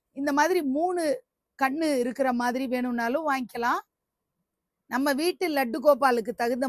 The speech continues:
மாதிரி மயில் பீலி வாங்கிக்க முடியும். கிரீடங்களும் அட்ஜஸ்டபிளா வேணும்னாலும் சைஸ்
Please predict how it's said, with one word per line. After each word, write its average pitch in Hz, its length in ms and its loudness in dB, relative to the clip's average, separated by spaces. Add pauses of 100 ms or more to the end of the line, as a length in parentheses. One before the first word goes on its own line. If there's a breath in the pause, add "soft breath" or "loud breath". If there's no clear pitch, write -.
மாதிரி 240 300 -2 (640)
மயில் 277 300 0
பீலி 269 320 -2
வாங்கிக்க 240 360 -2
முடியும். 196 320 -6 (400)
கிரீடங்களும் 339 800 6
அட்ஜஸ்டபிளா 320 800 2 (100)
வேணும்னாலும் 254 600 0 (100)
சைஸ் 302 320 0